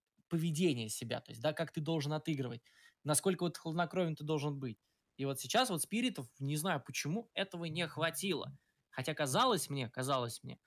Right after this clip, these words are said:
что после того, как вот с четыре один они начали камбэк, когда Саймон четыре один вели, всё, ну, я думал, спириты уже просто-напросто не отпустят, эта вот машина будет идти,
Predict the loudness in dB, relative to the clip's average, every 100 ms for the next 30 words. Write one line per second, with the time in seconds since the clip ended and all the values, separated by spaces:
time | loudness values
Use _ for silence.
0 | _ -12 -2 -2 0 -2 -2 -2 -4 -4
1 | -2 0 0 0 -2 -2 -4 -2 -2 0
2 | 0 0 0 -2 -4 -6 -4 -4 -4 -8
3 | -10 -12 -20 -20 _ -4 0 2 4 4
4 | 2 2 2 0 2 0 2 0 0 -6
5 | -6 -6 -6 -2 -4 -4 -4 -4 0 0
6 | 0 0 0 -2 -4 -2 -4